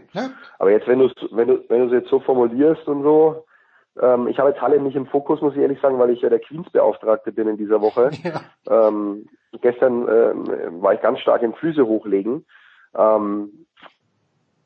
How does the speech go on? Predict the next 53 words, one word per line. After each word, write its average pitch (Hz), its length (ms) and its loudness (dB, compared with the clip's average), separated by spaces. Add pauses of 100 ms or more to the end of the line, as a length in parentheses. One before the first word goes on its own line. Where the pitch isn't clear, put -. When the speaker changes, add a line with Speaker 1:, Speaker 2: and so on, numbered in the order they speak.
(300)
Speaker 2:
heute 113 240 0
wird's 107 180 -4
mit 110 100 -4
dem 104 60 -6
Wetter 110 220 2
auch 123 120 2
nicht 131 120 -2
viel 113 100 -6
besser. 139 200 0
Ich 123 80 -2
muss 110 100 -6
jetzt 110 140 -8
dann 110 240 -4
mal 110 100 -6
schauen. 113 400 -2
Ähm, 110 500 -2 (680)
bin 113 100 -2
ja, - 60 0 (140)
also 117 160 -2
eins 113 260 0
darf 127 140 2
ich 131 60 0
mal 120 100 2
an 104 60 0
der 120 120 2
Stelle 127 160 0
kurz - 180 -4
mal 107 120 0
ein-, 131 280 -4
einfügen, 120 600 -6
ja, 101 220 2
dass 101 200 -4
die 123 80 -20
Briten, 147 600 -8
ja, 117 240 4
äh, 98 260 -8
dann 107 200 -2
keine 113 260 0
Matches, 135 420 -2
also 101 80 0
sie 107 60 0
haben 113 120 0
den - 40 -16
ganzen 117 260 -4
Tag - 220 -6
nicht 117 120 -10
Tennis 143 200 -4
spielen 92 240 -6
können 92 220 -4
im 90 80 -6
Londoner 90 380 0
Queens 104 260 -14
Club. 117 200 0